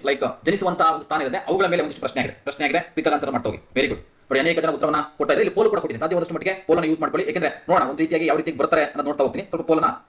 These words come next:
ಯೂಸ್ ಮಾಡ್ತಾ ಹೋಗಿ. ಎಸ್, ನೋಡಿ, ಯಾವ್ದು? ಅನೇಕ ಜನ ಡಿ ಸರ್, ಡಿ ಸರ್ ಅಂತ ಹೇಳ್ತೀರಾ, ಅನೇಕ ಜನ ಡಿ ಅಂತ ಹೇಳ್ತೀರಾ. Very good, very good,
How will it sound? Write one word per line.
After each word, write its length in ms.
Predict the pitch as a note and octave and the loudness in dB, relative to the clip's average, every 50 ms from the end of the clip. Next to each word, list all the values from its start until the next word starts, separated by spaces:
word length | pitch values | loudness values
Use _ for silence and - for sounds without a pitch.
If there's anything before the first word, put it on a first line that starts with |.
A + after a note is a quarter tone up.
| _ _ _ _ D#3 | _ _ _ _ -2
ಯೂಸ್ 100 | D3+ C3 | 0 0
ಮಾಡ್ತಾ 180 | B2+ - G#2 | 0 -2 -2
ಹೋಗಿ. 260 | F#2 - - _ - | -6 -8 -8 _ -2
ಎಸ್, 80 | C#3 - | 0 2
ನೋಡಿ, 200 | A3+ C#3+ B2 - - _ _ _ _ _ | 0 0 -2 -4 -12 _ _ _ _ _
ಯಾವ್ದು? 160 | D#3 D#3 C#3 B2 | 0 0 2 2
ಅನೇಕ 180 | C3+ E3 E3 | 0 0 0
ಜನ 140 | D#3 D#3+ D#3+ | 2 0 2
ಡಿ 160 | D3 D#3 E3 | 0 0 0
ಸರ್, 120 | E3 C#3+ C#3 | 0 -2 -2
ಡಿ 100 | - D3 | -2 -4
ಸರ್ 80 | - | -4
ಅಂತ 100 | C3+ A#2+ | -4 -4
ಹೇಳ್ತೀರಾ, 220 | C3+ B2 A#2+ - - - - _ _ _ _ | -4 -4 -6 -8 -8 -10 -20 _ _ _ _
ಅನೇಕ 180 | B2+ C3 C#3 - | -2 -2 0 0
ಜನ 120 | - - E3+ E3 - - - - | 2 0 0 -2 -4 -10 -14 -2
ಡಿ 120 | G#2+ D3 D3+ | 0 0 2
ಅಂತ 80 | C#3+ | 2
ಹೇಳ್ತೀರಾ. 260 | C#3+ C3+ B2+ B2+ B2 - - - _ B2 | 0 -2 0 0 -2 -2 -4 -12 _ -2
Very 140 | B2 D3 C#3 | 0 0 0
good, 120 | G#2+ G2 | 0 0
very 120 | B2 C3 B2+ | 0 0 0
good, 140 | A2 - | -2 -6